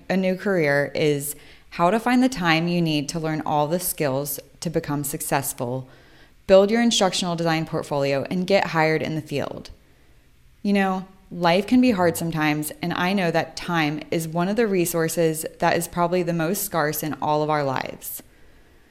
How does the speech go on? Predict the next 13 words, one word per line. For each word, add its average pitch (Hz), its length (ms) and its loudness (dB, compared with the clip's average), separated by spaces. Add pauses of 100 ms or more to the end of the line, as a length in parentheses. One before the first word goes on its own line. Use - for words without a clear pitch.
(260)
When 190 140 0
I 180 160 2
started 262 400 2
out, 156 380 4
I 175 100 2
had 196 380 0
very 160 280 6
little 147 240 0
time. 165 520 -10 (640)
My 196 160 0
schedule 220 640 4
was 180 240 -2
packed - 480 -4